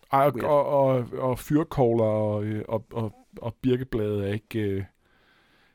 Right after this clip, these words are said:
Speaker 1: det, det er
Speaker 2: Nej,
Speaker 1: ikke
Speaker 2: og,
Speaker 1: super
Speaker 2: og
Speaker 1: fedt at spise.
Speaker 2: så mange sæler er der heller ikke inde midt i landet, vel?
Speaker 1: Nej.
Speaker 2: Nå, det er en, øh, det er en lille, et lille side, øh, step, kan man sige. Øhm,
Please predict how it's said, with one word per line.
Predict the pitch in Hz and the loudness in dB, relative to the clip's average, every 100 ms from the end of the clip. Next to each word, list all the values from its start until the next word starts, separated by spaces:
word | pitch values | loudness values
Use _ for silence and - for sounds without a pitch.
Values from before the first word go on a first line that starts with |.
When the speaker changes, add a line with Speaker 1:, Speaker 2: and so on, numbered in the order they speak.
| _ _ _ _ - | _ _ _ _ -20
Speaker 1:
det, | - _ - - - | -20 _ -20 -14 -4
det | 120 | 0
er | |
Speaker 2:
Nej, | 139 | 0
Speaker 1:
ikke | 147 | 0
Speaker 2:
og, | 131 | -2
Speaker 1:
super | - 147 | 0 0
Speaker 2:
og | - | 0
Speaker 1:
fedt | 110 | -4
at | 101 | -6
spise. | 113 98 - | -8 -10 -10
Speaker 2:
så | - 165 | -4 0
mange | 151 147 | 0 0
sæler | - 151 120 127 | -2 -2 0 2
er | 117 | 4
der | |
heller | 117 117 117 | 2 0 -4
ikke | 113 - - | -8 -10 -8
inde | 117 | -4
midt | 117 113 120 | -2 -4 -4
i | 113 107 | -8 -8
landet, | 123 107 120 | -10 -10 -8
vel? | 120 | -4
Speaker 1:
Nej. | 120 117 - - _ _ _ _ _ _ _ _ _ _ | -2 -2 -6 -16 _ _ _ _ _ _ _ _ _ _
Speaker 2:
Nå, | - - - | -10 -6 4
det | 226 196 | 8 8
er | |
en, | 165 | 8
øh, | 156 | 4
det | 143 127 | 2 4
er | |
en | 180 | 2
lille, | 165 160 160 135 | 2 2 4 2
et | 143 | 0
lille | 147 151 139 131 | 0 2 4 4
side, | - 135 147 147 | 0 -2 0 0
øh, | 131 117 110 113 113 | 0 2 0 -2 -4
step, | - - 120 - | -8 -4 -4 -4
kan | 123 | -4
man | 113 | -4
sige. | - 120 - - - - _ | -6 -8 -10 -20 -20 -20 _
Øhm, | - 151 143 135 127 123 117 113 | 4 6 6 6 4 2 2 0